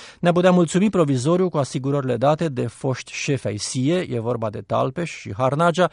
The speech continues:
care susțin că Occidentul a fost informat permanent despre mișcările economico-financiare arabe în România. Despre toate însă și de ce sunt atât de secrete,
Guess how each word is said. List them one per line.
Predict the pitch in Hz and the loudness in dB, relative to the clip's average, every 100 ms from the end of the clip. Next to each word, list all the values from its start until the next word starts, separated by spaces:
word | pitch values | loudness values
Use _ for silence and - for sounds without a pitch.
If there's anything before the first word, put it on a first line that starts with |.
| - - - | -4 -20 -4
care | 202 175 | 0 0
susțin | - 165 175 | -2 -4 0
că | |
Occidentul | 151 - 131 151 147 | 0 0 0 0 0
a | 131 | -2
fost | 139 135 | -2 -4
informat | 131 127 120 131 127 | -4 -2 -2 -2 0
permanent | 175 175 147 127 135 | 4 4 4 2 -2
despre | 123 - | -4 -6
mișcările | 113 113 - 127 120 | -6 -6 -4 -4 -2
economico-financiare | 117 117 117 110 110 131 131 127 135 123 127 | -4 -2 -4 -4 -4 -2 -2 0 0 0 2
arabe | 135 120 107 | 2 0 0
în | 110 | -2
România. | 110 117 127 123 - _ _ _ | -2 0 2 0 -2 _ _ _
Despre | 120 117 117 | -8 -4 -2
toate | 135 123 131 | 0 2 2
însă | 160 - 190 - - - - | 0 0 -2 -4 -14 -20 -8
și | - | -6
de | 170 160 | 0 2
ce | 156 214 | 2 -2
sunt | 175 131 113 | 0 -2 -2
atât | 120 | -4
de | 117 | -4
secrete, | 120 151 135 151 151 170 | -2 -2 0 0 0 -2